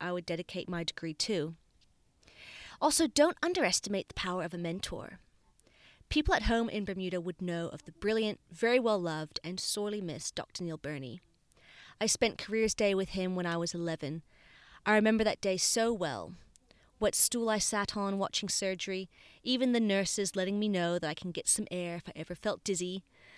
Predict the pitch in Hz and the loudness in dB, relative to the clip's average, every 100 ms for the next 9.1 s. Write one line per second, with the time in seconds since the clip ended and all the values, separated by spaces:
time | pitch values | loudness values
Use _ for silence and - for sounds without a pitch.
0 | - - 208 - 214 - 190 190 190 190 | -14 -2 -2 -2 -6 -2 0 2 2 0
1 | 190 180 - - 196 202 - - 190 175 | 0 0 0 0 0 -2 -4 -4 -2 -2
2 | 180 - 202 175 175 170 _ _ _ _ | -6 -4 -4 -2 -2 -4 _ _ _ _
3 | - - - - 233 240 262 269 220 202 | -20 -20 -20 2 4 6 6 6 4 4
4 | - 233 233 226 196 170 170 214 208 202 | 4 4 4 2 0 -8 2 4 4 2
5 | 202 202 _ - 214 233 220 196 214 214 | -2 -12 _ -2 2 4 2 2 0 -2
6 | 196 - 190 190 190 175 175 - - 190 | -4 -4 -4 -2 -4 -4 -2 -2 0 -2
7 | 180 - 185 180 - - - - 196 - | -4 -4 -4 -4 -6 -18 -20 -10 -8 -4
8 | 190 175 185 185 160 - - 190 190 196 | -2 -2 -2 -2 -4 -8 -6 -4 -4 -2
9 | 196 | -4